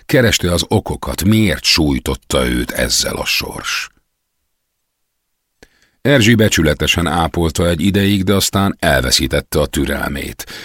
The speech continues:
Úgy érezte, nem tud mit kezdeni ezzel a helyzettel. Titkon haragudott is Benedekre, hogy őt ilyen helyzetbe hozta. És akkor már inkább magát sajnálta. Próbált közömbös lenni,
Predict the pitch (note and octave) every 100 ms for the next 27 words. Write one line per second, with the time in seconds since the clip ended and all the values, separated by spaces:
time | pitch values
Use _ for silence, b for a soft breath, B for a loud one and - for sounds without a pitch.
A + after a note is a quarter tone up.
0 | B D#3+ F3+ C#3 A2 - A2+ F3 F#3 F2+
1 | E2+ F2 - - D2 D2 D2 C#2+ C#2 C2+
2 | C2 B1 B1+ B1+ B1+ - _ - - -
3 | - _ _ _ _ _ _ _ _ _
4 | _ _ _ - G2 - D2+ D2+ C2+ A#1
5 | - A#1 - - - - - C2+ C#2 -
6 | - - - C#2 C#2+ C#2 - E2 - -
7 | - C#2 - - D2 - - - C#2+ -
8 | - - - D#2 - _ _ _ _ _
9 | _ _ _ D#3 D#3 D3+ - C#3+ C3+ B2+
10 | C3 B2 C3+ D3+ E3+ - - - - -
11 | C#2 B1 - - - - - _ _ _
12 | B B - F#3 A2+ A2+ - A2+ C2+ C2+
13 | C2+ D2 - D#2+ C#2+ C#2+